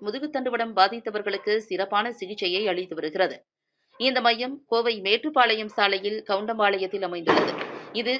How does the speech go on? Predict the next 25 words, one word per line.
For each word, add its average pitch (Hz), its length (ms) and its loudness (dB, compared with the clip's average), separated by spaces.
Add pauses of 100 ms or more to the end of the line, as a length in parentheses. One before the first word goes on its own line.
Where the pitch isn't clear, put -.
முதுகுத்தண்டுவடம் 226 840 -2
பாதிக்கப்பட்ட 208 560 2
நோயாளிகளுக்கு 190 760 -2 (100)
சிகிச்சை 214 400 -6
அளிப்பதோடு 185 500 -2 (420)
அது 202 240 2
தொடர்பான 220 520 4
ஆராய்ச்சிகளையும் 196 840 4
மேற்கொண்டு 180 320 -4
வருகிறது. 147 400 -6 (440)
இங்கு 233 280 0 (120)
நாளொன்றுக்கு 214 600 0 (120)
பதினைந்து 226 520 -2
வெளிப்புற 214 380 -2
நோயாளிகளுக்கும் 190 720 0 (300)
முப்பத்தி 254 380 -2
ஆறு 208 220 6
உள்புற 220 400 -2
நோயாளிகளுக்கும் 190 840 0
சிகிச்சை 220 420 -4
அளிக்கும் 190 340 -2
வகையில் 175 360 -4 (360)
பல்வேறு 220 360 2
வசதிகள் 190 480 -4
உள்ளன. 170 240 -4